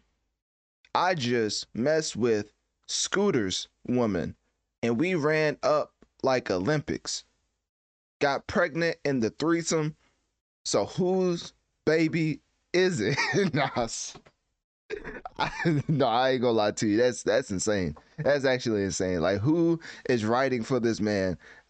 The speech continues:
Honestly, at this point in time, this man is probably writing for himself, 'cause that's what it sounds like. This man literally said, "This ain't Jimmy Butler,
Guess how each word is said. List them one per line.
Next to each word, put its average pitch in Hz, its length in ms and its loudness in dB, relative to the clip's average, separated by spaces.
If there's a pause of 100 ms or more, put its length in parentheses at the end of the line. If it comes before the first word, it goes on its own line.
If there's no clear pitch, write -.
(100)
Honestly, 156 460 2
at 127 120 -2
this 143 200 0
point 143 260 0
in 131 80 0
time, 135 380 0 (720)
this 160 200 2
man 127 280 2
is 107 80 -2
probably 110 320 2
writing 104 280 2
for 101 140 -4
himself, 92 440 -2 (200)
'cause 113 120 2
that's 135 220 0
what 113 140 2
it 98 60 -2
sounds 92 300 0
like. - 260 -2 (200)
This 143 220 0
man 143 200 2
literally 143 300 2
said, 110 400 2 (240)
"This 151 240 0
ain't 143 220 0
Jimmy 135 260 2
Butler, 92 460 2